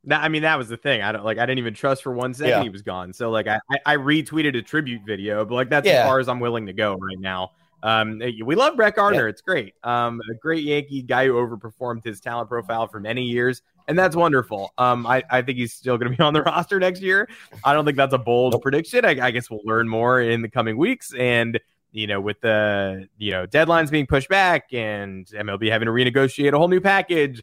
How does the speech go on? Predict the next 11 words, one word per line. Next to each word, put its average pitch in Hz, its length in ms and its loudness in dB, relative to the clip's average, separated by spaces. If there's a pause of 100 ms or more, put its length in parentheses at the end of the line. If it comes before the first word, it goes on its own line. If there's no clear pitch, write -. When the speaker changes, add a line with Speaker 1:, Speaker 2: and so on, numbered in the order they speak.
(360)
Speaker 1:
you 139 180 -4
know, 143 140 4
Gardner 139 540 2
might 127 260 2
sign 135 260 2
on 135 140 2
March 135 600 0
twenty-third 135 640 2
or 95 260 0
April 135 520 4
fourth 120 440 2